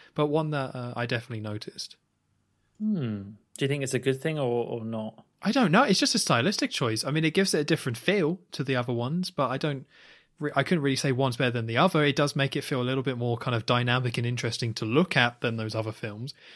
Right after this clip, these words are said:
Speaker 1: But those first two films have a charm in how basic they are sometimes. So it's like
Speaker 2: Yeah.
Speaker 1: apples and oranges, really.
Speaker 2: Yeah, I'd agree.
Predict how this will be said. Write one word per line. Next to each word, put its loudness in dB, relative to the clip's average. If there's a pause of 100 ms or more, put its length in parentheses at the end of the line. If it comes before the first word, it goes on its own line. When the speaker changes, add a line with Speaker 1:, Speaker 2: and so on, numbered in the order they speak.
Speaker 1:
But 2
those 6
first 6
two 2
films 0
have 0
a 4
charm 4
in 0
how 2
basic 2
they 0
are 2
sometimes. -6
So 0
it's -4
like 2
Speaker 2:
Yeah. -4 (320)
Speaker 1:
apples 2
and 0
oranges, -2
really. -10 (400)
Speaker 2:
Yeah, -4 (1040)
I'd -6
agree. -8